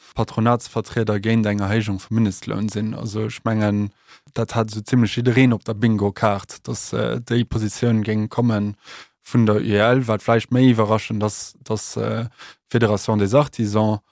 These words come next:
carrément gesagt hat, dass in der qualifizierte Mindestlohn müsste aufschaffen. Natürlich ist das gar keine Option. Das ist ein, ja, weiter Druck machen auf die Regierung für Seiten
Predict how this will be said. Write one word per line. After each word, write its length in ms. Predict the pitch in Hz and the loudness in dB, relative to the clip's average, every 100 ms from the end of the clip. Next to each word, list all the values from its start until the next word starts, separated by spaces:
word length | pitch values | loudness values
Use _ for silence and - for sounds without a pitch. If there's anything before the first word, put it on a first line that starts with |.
| _ _ - | _ _ -6
carrément 420 | 117 104 107 104 | -2 0 0 0
gesagt 360 | 101 104 113 - | -2 0 0 0
hat, 160 | 101 | -4
dass 100 | 107 | -2
in 80 | 101 | -2
der 100 | 98 | -2
qualifizierte 680 | - 107 - 107 117 101 - | 0 -2 -2 -2 0 0 -4
Mindestlohn 420 | 104 107 - 107 | -8 -8 -6 -4
müsste 240 | 107 - - | -4 -6 -8
aufschaffen. 600 | 110 117 101 - 113 107 _ _ _ _ | -6 -6 -6 -6 -10 -10 _ _ _ _
Natürlich 400 | - 101 139 131 | -12 0 2 2
ist 160 | 107 - | 0 -2
das 120 | 110 | -4
gar 160 | - 123 | -2 -2
keine 180 | 104 101 | -2 -6
Option. 560 | - 127 147 165 165 - - | -2 4 6 4 0 -8 -12
Das 240 | 110 - | -10 -4
ist 260 | 117 - - | -6 -6 -12
ein, 640 | - 104 107 107 123 143 - | -6 -2 -2 -4 -6 -10 -10
ja, 200 | 120 107 98 _ _ - | -2 -2 -4 _ _ -2
weiter 260 | 113 110 | -2 0
Druck 420 | 101 104 131 135 113 | -4 0 0 -2 -4
machen 400 | 113 107 117 113 | -2 -2 -4 -8
auf 60 | - | -8
die 140 | - | -6
Regierung 340 | 101 123 107 | -2 0 -2
für 120 | 101 107 | -6 -2
Seiten 480 | 107 104 - 101 | -2 -2 -2 -6